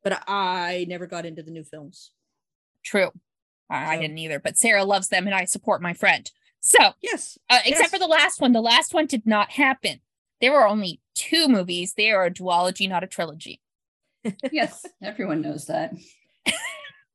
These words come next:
Speaker 3: Everyone
Speaker 1: I
Speaker 3: who
Speaker 1: think even
Speaker 3: matters.
Speaker 1: I knew that, yeah.
Speaker 2: <laughs> Um, see, okay, and I think,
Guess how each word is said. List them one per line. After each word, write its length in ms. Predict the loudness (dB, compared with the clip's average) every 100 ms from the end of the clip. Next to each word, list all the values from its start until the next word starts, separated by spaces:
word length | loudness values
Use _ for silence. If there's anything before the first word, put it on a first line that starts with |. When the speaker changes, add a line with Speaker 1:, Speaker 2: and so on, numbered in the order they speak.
| _ _ -12
Speaker 3:
Everyone 300 | -10 -8 -6
Speaker 1:
I 40 |
Speaker 3:
who 40 | -4
Speaker 1:
think 120 | -4
even 220 | -4 -6
Speaker 3:
matters. 120 | -4 -4
Speaker 1:
I 40 |
knew 220 | -6 -10
that, 320 | -10 -12 -12 -14
yeah. 240 | -10 -12 -12 -2
Speaker 2:
<laughs> 1600 | 0 2 2 4 4 6 4 4 2 2 0 -2 -2 0 0 0 _ _ -20 -18 -18 0 6
Um, 540 | 8 8 6 0 -10 -14 -2
see, 240 | 4 4 4
okay, 340 | 2 2 0 _ -4
and 140 | 2
I 80 | 2
think, 200 | 0 -4